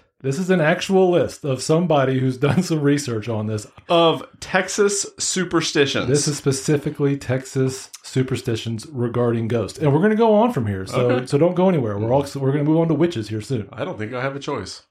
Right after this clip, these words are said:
Speaker 1: The third thing that you can do, should you see a ghost,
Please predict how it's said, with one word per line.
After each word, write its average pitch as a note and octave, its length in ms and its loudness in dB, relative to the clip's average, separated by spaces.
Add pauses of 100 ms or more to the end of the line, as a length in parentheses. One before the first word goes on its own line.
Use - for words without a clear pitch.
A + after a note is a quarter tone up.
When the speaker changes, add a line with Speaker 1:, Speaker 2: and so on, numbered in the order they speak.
(600)
Speaker 1:
The D3+ 80 -4
third C4+ 260 4
thing A3+ 160 2
that F3+ 80 2
you F#3 100 2
can F3 140 -2
do, C#3+ 480 2 (160)
should F#3 300 0
you E3+ 100 0
see E3+ 180 0
a F#3 40 -2
ghost, A#2+ 420 -8